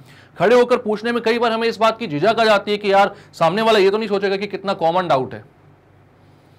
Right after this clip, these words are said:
भाई कोई भी क्वेश्चन, कोई भी सवाल कॉमन नहीं होता, हर सवाल खास है। आपके दिमाग में अगर कोई भी क्वेश्चन है तो वो पूछना बहुत ज़रूरी है, क्योंकि जब तक वो क्वेश्चन बना रहेगा तब तक आपके डाउट्स क्लियर नहीं होंगे।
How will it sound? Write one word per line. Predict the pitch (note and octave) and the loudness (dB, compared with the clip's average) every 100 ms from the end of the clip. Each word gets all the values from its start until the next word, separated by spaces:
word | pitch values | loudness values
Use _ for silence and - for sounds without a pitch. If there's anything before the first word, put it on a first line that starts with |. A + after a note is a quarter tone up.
| _ _ | _ _
भाई | D3 A3 | -6 -6
कोई | - - G#3 C4 | -6 -4 -2 -2
भी | G#3+ A#3 | -4 -6
क्वेश्चन, | G#3 F#3 A3 | -4 -4 -6
कोई | G#3+ F#3 G#3 B3+ | -6 0 2 0
भी | G#3+ | -4
सवाल | - F3 F3+ F#3+ | -4 0 0 -2
कॉमन | E3 D#3+ F#3 G#3 | -4 -4 -4 -6
नहीं | E3 F3 | -6 -8
होता, | D#3 B2 C#3 A2 - _ _ _ _ _ - | -8 -8 -8 -12 -12 _ _ _ _ _ -8
हर | D#3+ A3 | -2 -2
सवाल | A3 F#3 F3 E3+ | 0 0 2 0
खास | B2 B2+ B2 - | -4 -6 -6 -14
है। | - _ - - | -20 _ -20 -4
आपके | B2 C#3+ C#3+ | 0 0 -2
दिमाग | D3 C#3 E3 | -4 0 0
में | F3 E3+ | 0 -6
अगर | E3+ | -6
कोई | E3 E3+ | -4 -4
भी | D#3+ | -4
क्वेश्चन | D#3+ D3 D#3 C3 | -8 -10 -10 -10
है | C3 G3 | -6 -6
तो | G3 | -4
वो | F3 | -6
पूछना | D#3+ D3 - E3 | -4 -6 -6 -8
बहुत | A#2+ D3+ | -6 -6
ज़रूरी | B2 B2+ D#3+ A3+ | -6 -4 -4 -4
है, | C#3 F#3 - - - | -4 -6 -12 -20 -12
क्योंकि | E3 F#3 | -8 -4
जब | C3+ C#3+ | -2 -2
तक | A#3 A3 | -2 -2
वो | A3 | -2
क्वेश्चन | G#3+ F#3+ A3 F#3 | 0 -4 -4 -4
बना | C#3+ A3 E4 | -2 2 2
रहेगा | D#3 A#2 G#2+ G2 - _ _ _ - | 2 0 -6 -12 -20 _ _ _ 0
तब | D#3+ D#3+ | 0 2
तक | F3 | 0
आपके | G3+ F#3 G#3+ | 2 2 2
डाउट्स | D#3+ E3+ | 2 2
क्लियर | - D3+ E3+ | -2 -6 -4
नहीं | C#3+ B2 D3+ | -4 -8 -8
होंगे। | A2+ G2 | -10 -12